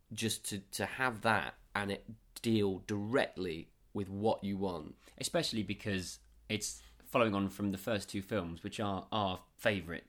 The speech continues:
Speaker 2: two films.
Speaker 1: Yeah.
Speaker 2: And I know that's not everyone's opinion, but it is a lot of people's opinions.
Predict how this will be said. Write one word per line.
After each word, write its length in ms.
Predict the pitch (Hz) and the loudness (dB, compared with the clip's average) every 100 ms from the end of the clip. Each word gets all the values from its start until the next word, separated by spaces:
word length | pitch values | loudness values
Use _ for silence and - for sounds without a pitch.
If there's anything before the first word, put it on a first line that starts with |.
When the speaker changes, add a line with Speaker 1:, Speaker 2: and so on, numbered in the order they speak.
| - | -6
Speaker 2:
two 180 | 104 87 | -4 -2
films. 500 | 104 - - - - | -2 -4 -10 -16 -14
Speaker 1:
Yeah. 280 | - 113 110 - - _ _ _ - | 0 2 2 0 -14 _ _ _ -2
Speaker 2:
And 280 | - 104 - | 0 2 2
I 80 | |
know 100 | 120 | 2
that's 160 | 107 101 | 2 2
not 100 | 104 | 2
everyone's 540 | 107 92 82 87 85 - | 2 2 -6 -6 -8 -8
opinion, 540 | - 98 80 78 92 | -4 -4 -6 -10 -6
but 220 | 98 90 - | -4 -2 -4
it 180 | 104 | -4
is 220 | 120 117 - - - _ - - | -4 -4 -8 -18 -20 _ -16 -6
a 80 | 113 | 0
lot 260 | 120 143 | 4 4
of 140 | 127 - | 2 -4
people's 560 | 120 - 101 95 - | -6 -4 -6 -6 -8
opinions. 680 | - 117 110 98 92 92 - | -8 -2 0 2 0 0 0